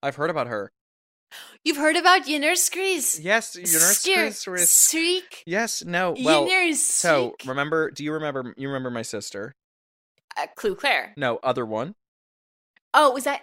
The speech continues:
Speaker 2: uh, y-, uh, Yahtzee Yasmin?
Speaker 1: No, sorry, Sarah. And we were one night in elementary school, we were in the bathroom. My other sisters were asleep in their beds. And I went to the bathroom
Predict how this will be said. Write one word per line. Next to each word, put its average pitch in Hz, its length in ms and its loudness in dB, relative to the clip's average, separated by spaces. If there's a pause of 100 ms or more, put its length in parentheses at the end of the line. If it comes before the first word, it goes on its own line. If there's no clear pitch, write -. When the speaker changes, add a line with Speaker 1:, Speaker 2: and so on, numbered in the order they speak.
Speaker 2:
uh, 214 480 0
y-, 208 240 -12
uh, 202 480 -2
Yahtzee 233 420 0
Yasmin? 220 480 0
Speaker 1:
No, 123 180 2
sorry, 117 320 0
Sarah. 117 480 2
And 147 320 0
we 160 160 -8
were 147 600 -2 (380)
one 151 300 -2
night 110 320 -4 (360)
in 120 140 -6
elementary 120 400 -6
school, 104 460 -10
we 135 160 -8
were 120 80 -2
in 123 80 -2
the 147 40 -6
bathroom. 110 640 -6 (140)
My 117 100 -6
other 110 140 -4
sisters 107 440 -10
were 107 200 -12 (800)
asleep - 480 -12
in 123 80 -10
their 107 100 -10
beds. 104 460 -10 (180)
And 110 640 -8 (180)
I 120 140 -4
went 151 200 -10
to - 40 -20
the 156 80 -10
bathroom 110 420 -12